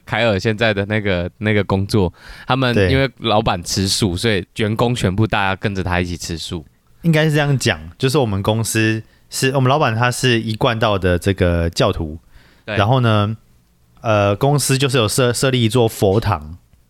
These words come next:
Speaker 2: 就是我们公司里面有一个办公室，以前是听说买下来的时候是一个董事长办公室，
Speaker 1: 嗯。
Speaker 2: 他把它设立成一个佛堂，里面有供奉那个佛像。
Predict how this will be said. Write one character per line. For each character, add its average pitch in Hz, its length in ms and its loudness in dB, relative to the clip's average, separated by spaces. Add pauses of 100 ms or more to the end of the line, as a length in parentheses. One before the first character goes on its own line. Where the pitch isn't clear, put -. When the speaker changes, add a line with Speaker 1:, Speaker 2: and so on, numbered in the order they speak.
(640)
Speaker 2:
就 - 40 -20
是 147 80 2
我 147 40 2
们 123 100 0
公 135 200 0
司 131 160 0
里 113 80 2
面 127 160 2
有 98 140 2
一 92 40 0
个 98 80 0
办 117 220 -2
公 98 240 -2
室， 104 180 -4
以 107 80 0
前 104 260 2
是 123 380 2 (160)
听 143 140 0
说 151 100 2
买 98 180 0
下 123 160 0
来 98 100 2
的 98 40 2
时 101 80 0
候 104 60 2
是 110 100 0
一 107 40 2
个 98 100 2 (280)
董 98 160 -2
事 120 140 0
长 98 140 0
办 104 120 0
公 90 220 -2
室， 85 240 -6 (280)
Speaker 1:
嗯。 101 460 -10 (120)
Speaker 2:
他 131 100 0
把 120 140 2
它 113 40 4
设 139 200 2
立 131 120 2
成 110 180 2
一 98 40 0
个 101 120 0
佛 92 240 2
堂， 95 200 -2
里 87 60 -4
面 110 100 2
有 101 100 0
供 104 240 -4
奉 104 220 0
那 101 80 -2
个 95 80 0
佛 90 260 0
像。 87 240 -2